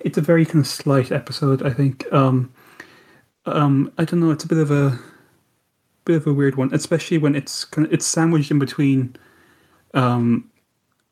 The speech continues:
you know, a, a, a two-parter that's, you know, it bringing back this big, big villain, and one of the most ambitious, uh, stories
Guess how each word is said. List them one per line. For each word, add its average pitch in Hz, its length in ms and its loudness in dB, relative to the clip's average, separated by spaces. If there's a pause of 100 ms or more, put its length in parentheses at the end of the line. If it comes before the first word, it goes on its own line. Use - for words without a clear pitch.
(160)
you 135 100 2
know, 120 260 0
a, 127 420 -2
a, 139 40 -4 (220)
a 156 60 0
two-parter 139 960 0
that's, - 560 -4 (400)
you 139 80 -2
know, 127 100 -2
it 120 180 -4 (340)
bringing 131 260 4
back 117 480 -2 (920)
this - 140 -4 (420)
big, 120 360 0 (1000)
big 131 180 -2
villain, 123 360 2 (640)
and 120 440 0 (480)
one 123 200 2
of 120 100 0
the 117 40 0
most 123 220 0
ambitious, 123 920 -2 (920)
uh, 123 240 0 (160)
stories 120 1000 0